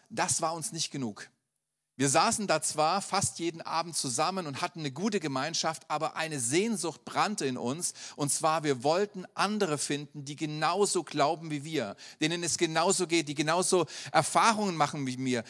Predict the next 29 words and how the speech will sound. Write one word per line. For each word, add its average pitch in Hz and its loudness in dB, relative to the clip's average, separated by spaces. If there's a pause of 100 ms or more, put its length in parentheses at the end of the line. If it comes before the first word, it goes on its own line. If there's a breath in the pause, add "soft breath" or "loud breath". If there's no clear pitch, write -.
(180 loud breath)
dass 160 2
wir 160 6
den 151 -2
Heiligen 170 2
Geist 170 2
empfangen, 139 0
dass 135 0
uns 151 0
Gaben 196 2
gegeben 139 -2
werden, 120 0
dass 151 -2
wir 147 2 (800 loud breath)
äh, 147 2
Gebetserhörungen 160 2
erleben, 135 0
dass 147 -4
wir 175 -2
Befreiung 180 2
erleben. 120 0
All 185 2
das 180 0 (280 loud breath)
haben 202 6
wir 185 2
erlebt 147 -2
und 147 -6
wir 139 -2
hatten 180 -6
die 143 -4